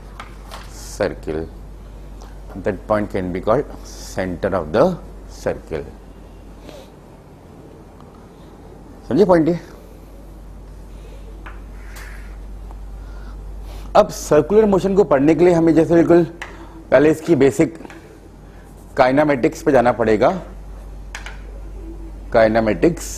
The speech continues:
of circular motion, kinematics of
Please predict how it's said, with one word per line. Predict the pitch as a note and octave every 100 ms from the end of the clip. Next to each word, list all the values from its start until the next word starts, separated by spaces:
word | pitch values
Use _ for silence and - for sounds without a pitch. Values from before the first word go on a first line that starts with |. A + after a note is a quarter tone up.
| - - - - - - - - - - - - - -
of | G#2+ C#3+ - - - - - - - - - - - - - - - - - -
circular | - - A#2 G#2 F2 G#2 G2+ B2 C#3 - - - -
motion, | A#2+ A2 F#2+ - D#2 D#2+ - - - - - - - - - - - - - - - - - - - -
kinematics | A2 G#2+ A2 G#2 F2+ G#2+ -
of | A#2+